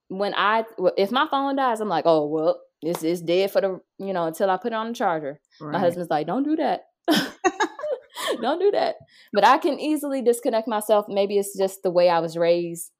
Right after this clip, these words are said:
Speaker 2: Mm-hmm.
Speaker 1: um, in, like, a country lifestyle. But, you know, I f-, I really do feel like you can just start with what you have,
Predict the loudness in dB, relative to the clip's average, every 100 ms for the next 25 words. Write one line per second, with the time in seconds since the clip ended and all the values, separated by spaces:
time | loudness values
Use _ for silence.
0 | _ _ _ -20 _ -16 -14 -8 -2 0
1 | 0 4 4 4 -2 -4 0 2 4 2
2 | 2 4 4 0 -6 -20 -18 2 6 6
3 | 4 -2 _ _ _ _ _ _ -6 -2
4 | 0 0 0 -2 -4 -4 -4 -2 0 0
5 | -2 -2 -2 0 0 -2 -4 -8 _ _
6 | -16 -6 -4 -4 -4 -2 -2 -6 -14 -10
7 | 2 4 4 0 -2 -4 -8 -2 0 2
8 | 0 -4